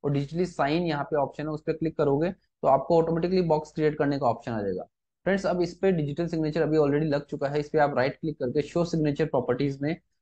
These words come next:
आप check कर सकते हो signature was validated as of signing time। यहाँ पे thirteenth of March आज की डेट भी आ रही है कि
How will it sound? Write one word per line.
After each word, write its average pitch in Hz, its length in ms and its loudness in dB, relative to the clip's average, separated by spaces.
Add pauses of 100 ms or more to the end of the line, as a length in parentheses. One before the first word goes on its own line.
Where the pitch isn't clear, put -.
(160)
आप 156 180 2
check 185 200 0
कर 175 80 4
सकते 165 280 -2
हो 180 60 0
signature 147 540 0
was 165 260 4
validated 143 600 0
as 139 220 0
of 143 140 -6
signing 143 400 2
time। 113 220 2 (360)
यहाँ 127 160 -4
पे 160 120 -6 (100)
thirteenth 170 400 2
of 175 100 -2 (140)
March 127 320 2 (360)
आज 143 220 2
की 180 100 -2
डेट 156 280 0
भी 175 100 -2
आ 165 60 2
रही 165 140 0
है 170 60 -8
कि 185 60 -4